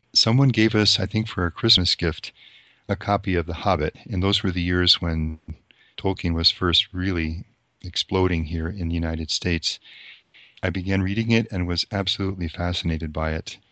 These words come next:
and really didn't stop till I finished. And not long after, we got copies of The Lord of the Rings, and ever since then, uh, everything that Tolkien says here is certainly true in my case. I've just really enjoyed the book,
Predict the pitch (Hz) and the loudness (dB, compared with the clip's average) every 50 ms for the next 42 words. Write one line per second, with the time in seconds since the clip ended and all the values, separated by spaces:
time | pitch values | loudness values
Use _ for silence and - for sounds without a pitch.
0 | - _ _ _ _ _ - - 92 90 87 90 95 95 95 85 90 87 - 82 | -20 _ _ _ _ _ -12 -6 -2 0 0 0 0 0 0 0 0 0 -2 -2
1 | 80 - - 95 92 92 - - - 85 87 85 - - - 101 90 85 90 - | -4 -2 0 2 0 0 0 -2 -4 -2 -2 -4 -4 -2 0 2 2 2 2 0
2 | - - - - - - - - - _ _ - 107 110 117 117 - - 117 101 | -2 -4 -6 -18 -20 -20 -20 -20 -20 _ _ 0 2 2 2 2 2 2 2 2
3 | 95 92 95 - - 110 104 95 95 90 85 85 80 73 - - - _ _ _ | 4 2 0 0 0 -2 0 2 2 2 2 2 0 -2 -6 -12 -16 _ _ _
4 | - _ - - 87 85 - - 92 92 - - 90 - - 85 82 90 85 87 | -20 _ -2 -2 -2 -2 0 0 0 0 0 0 -2 0 -2 -2 -4 -6 -4 -2
5 | 87 85 85 82 87 82 85 92 92 80 80 82 - - - - 87 85 87 85 | -2 -2 -2 -2 -4 -2 0 2 2 2 2 2 0 -4 -4 -4 -4 -2 0 0
6 | 82 85 - - 101 98 113 110 - - 101 95 90 - - 85 82 80 82 82 | -2 -2 -2 -2 0 2 4 4 4 4 2 2 0 0 -2 0 0 0 0 -2
7 | - _ _ _ _ _ _ _ _ _ _ _ _ _ - _ _ _ - 92 | -4 _ _ _ _ _ _ _ _ _ _ _ _ _ -20 _ _ _ -10 -6
8 | 87 - 98 104 110 110 - 98 92 87 87 - - 104 95 90 - 92 80 - | -2 0 4 4 4 4 4 2 2 2 2 0 2 2 2 2 2 0 0 2
9 | - 95 85 85 - - 107 98 87 82 - - - - 85 98 87 82 - - | 2 2 2 2 2 4 4 4 4 4 4 4 4 2 0 0 -2 -2 -4 -2
10 | - 92 90 85 85 85 85 85 82 78 80 - - - 82 80 78 - - 85 | -2 -2 -2 -2 -2 -2 -2 -2 -4 -6 -10 -14 -12 -8 -6 -2 0 0 0 0
11 | 76 - - 85 - - - 92 87 87 87 90 85 85 82 87 87 90 87 - | -2 0 0 2 2 2 0 0 -2 0 0 0 -2 -2 -2 -2 0 0 0 -2
12 | 82 - 85 80 - - | -4 -4 -4 -6 -6 -8